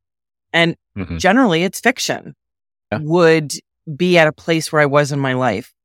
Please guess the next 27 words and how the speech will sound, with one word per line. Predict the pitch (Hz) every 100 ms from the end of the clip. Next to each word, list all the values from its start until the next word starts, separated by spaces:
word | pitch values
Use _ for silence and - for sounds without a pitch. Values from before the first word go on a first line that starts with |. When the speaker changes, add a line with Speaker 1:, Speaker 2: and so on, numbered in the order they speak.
| _ _ _ -
Speaker 1:
And | 147 147
one | 151
of | 139
my | 143
greatest | 131 135 151 160 -
ones | 147 143 135 135 - -
was | 143 135 135 131 131 131 - - _ _ _ _ _ _ _ _ _ _ _
a | 147
book | 131 170
called | - 170 156 147 -
Mudvayne. | 160 156 156 156 147 139 143 143
I | 127 135
can | 135 135
never | 143 147
recommend | 143 143 - 139 139
it | 131
enough, | 131 131 131 131 _ _ _ _ _
by | 143
Tarryn | 143 165 156 156
Fisher. | - 156 - 135 131 123 _ _ _ -
And | 156
it | 151
is | 147 147 - -
literally | 143 143 180 185 180 180 175 170 -
a | 156 151 151 151 151 143 135 _ _ _ _ -
mystery | 147 165 170 190 - 190 180
thriller, | - - 175 190 233 277 269